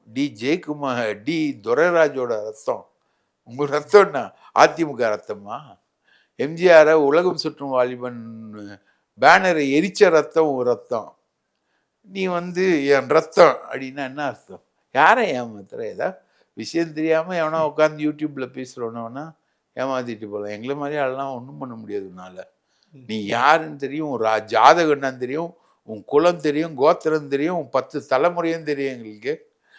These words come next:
Speaker 1: நீ வந்து ஏமாத்த முடியுமா? முடியாது. டி எம் கே வாழான்னு சொல்லிடுச்சு.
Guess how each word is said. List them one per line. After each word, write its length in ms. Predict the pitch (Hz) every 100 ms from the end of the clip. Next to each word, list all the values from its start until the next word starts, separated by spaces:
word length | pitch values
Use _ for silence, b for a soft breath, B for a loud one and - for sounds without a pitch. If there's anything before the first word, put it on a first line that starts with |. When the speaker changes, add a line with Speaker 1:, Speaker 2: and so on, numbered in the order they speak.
| b b
Speaker 1:
நீ 140 | - 147
வந்து 380 | 139 143 135
ஏமாத்த 260 | 117 104 92
முடியுமா? 480 | 87 82 92 - - - - _ _
முடியாது. 720 | 113 165 262 233 104 87 - _ _ _ _ _
டி 160 | 123
எம் 200 | 240 254
கே 140 | 233 233
வாழான்னு 460 | 180 202 214 208
சொல்லிடுச்சு. 560 | 185 147 127 123 -